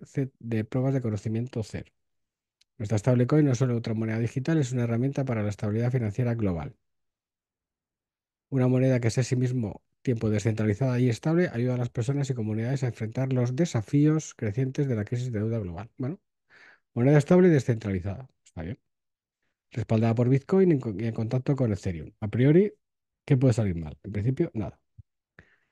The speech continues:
Crítica situación económica que agobia a los inversionistas y ciudadanos de todo el mundo. Bueno, pues si será eso, es porque los inversionistas están encantados con el S and P quinientos en máximo. No sé yo si habrá mucho ago-, mucho agobio.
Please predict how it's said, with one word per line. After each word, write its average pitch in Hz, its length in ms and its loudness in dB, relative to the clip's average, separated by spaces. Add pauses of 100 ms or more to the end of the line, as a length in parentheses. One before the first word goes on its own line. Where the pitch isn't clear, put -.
(520)
Crítica 160 320 6
situación 151 420 4
económica 156 500 4
que 135 120 0
agobia 147 240 2
a - 20 0
los 139 160 0
inversionistas 127 560 -2
y 127 60 0
ciudadanos 131 260 -2
de 135 60 -2
todo 110 100 0
el 87 60 -2
mundo. 101 240 -6
Bueno, 98 180 -10
pues - 140 -16
si - 120 -10
será 98 300 0
eso, 110 140 0
es 107 80 0
porque 92 340 -6
los 92 160 -4
inversionistas 104 800 -2
están 120 240 0
encantados 113 340 0
con 104 160 -2
el 101 80 2
S 90 100 -2
and 101 80 -6
P 104 60 -2
quinientos 95 380 -4
en 98 80 -4
máximo. - 320 -6 (480)
No 98 360 -2
sé 101 140 -2
yo 98 140 0
si 101 60 -2
habrá 92 140 -2
mucho 95 260 -2
ago-, 90 220 -6
mucho 110 420 0
agobio. 113 280 0